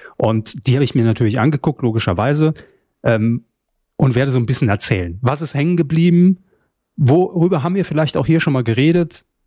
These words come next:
Was erwartet uns und wie waren die Präsentationen? Denn das ist ja der Teil,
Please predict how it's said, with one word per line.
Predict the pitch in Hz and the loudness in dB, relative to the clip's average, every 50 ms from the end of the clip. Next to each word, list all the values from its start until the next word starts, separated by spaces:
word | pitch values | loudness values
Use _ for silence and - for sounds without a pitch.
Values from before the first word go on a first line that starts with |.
| _ _ | _ _
Was | - 95 101 110 131 156 - - | -2 0 0 0 -2 -2 -6 -12
erwartet | - - 120 107 113 117 131 - 131 - | -12 -10 -6 -4 -4 -4 -4 -4 -6 -4
uns | 131 131 127 127 123 - - | -2 0 2 2 0 -2 -4
und | - - 147 165 208 220 214 - - | -2 0 0 0 0 0 -4 -2 0
wie | 160 185 196 131 | 0 2 2 2
waren | 135 127 135 143 143 127 | 0 -2 -2 -2 -2 -2
die | 117 131 | -4 -2
Präsentationen? | - - - 110 98 104 107 - 113 104 - - - 131 143 156 139 107 101 117 151 - - - - - - _ | -4 -2 -2 -2 0 0 0 0 0 -2 -2 -2 0 2 2 2 2 2 2 0 0 -2 -6 -12 -20 -20 -8 _
Denn | - 113 107 107 | -4 -2 -2 -2
das | 123 131 - - | -2 -2 -2 -2
ist | - - | -2 -2
ja | 151 139 | -2 0
der | 135 135 131 - | -2 -2 -4 -4
Teil, | - - 127 127 135 135 139 139 135 | -6 -4 -4 -2 -2 0 0 -2 -2